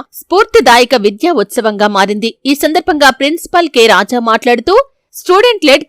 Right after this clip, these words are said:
కాన్ఫరెన్స్ కార్యక్రమం అంటే విద్యార్థులే తమ అభ్యాస ప్రయాణాన్ని తల్లిదండ్రుల ముందుంచే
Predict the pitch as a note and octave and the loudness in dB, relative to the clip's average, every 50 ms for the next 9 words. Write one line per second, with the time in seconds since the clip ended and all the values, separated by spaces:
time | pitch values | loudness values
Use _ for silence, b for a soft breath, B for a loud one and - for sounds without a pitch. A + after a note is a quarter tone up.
0 | - C4 C4 D4+ D4 - D#4 D4 C#4+ C4+ - - - B3+ A#3+ C4 E4 - - D#4+ | 0 0 0 0 0 0 0 0 0 0 -2 -2 0 2 2 2 2 0 -2 -2
1 | D4+ E4 D#4+ C4+ - C#4 C4+ B3+ C#4+ C#4 C#4 C#4 - G#3+ G#3 G3 F#3 - - D4 | -2 -2 -2 -2 -2 -2 -2 0 0 0 0 -2 -2 0 -2 -2 -2 0 -2 0
2 | D4+ - - D#4 C#4+ C#4+ C#4+ C#4+ - - C4+ C4 B3 G#3+ F#3+ - - E4+ F#4 G4 | 0 0 0 0 0 2 0 0 -2 -2 0 2 2 2 0 0 0 0 0 2
3 | - - F#4+ - C#4 G#3+ G#3+ A3+ B3 C4+ C#4 C4+ C4+ C4 D4+ G4 C5 _ _ _ | 0 -2 -4 0 0 2 2 2 2 2 2 0 0 0 0 -2 -2 _ _ _
4 | _ _ - D#4 D#4 F4+ A#4 G#4 G#4+ G4 E4+ E4+ E4 E4 C#4+ B3 A#3+ A3 B3+ B3+ | _ _ 0 2 2 2 2 2 0 -2 0 2 0 0 0 0 -4 -4 -4 -4
5 | A#3+ - - C4+ | -4 -2 -2 0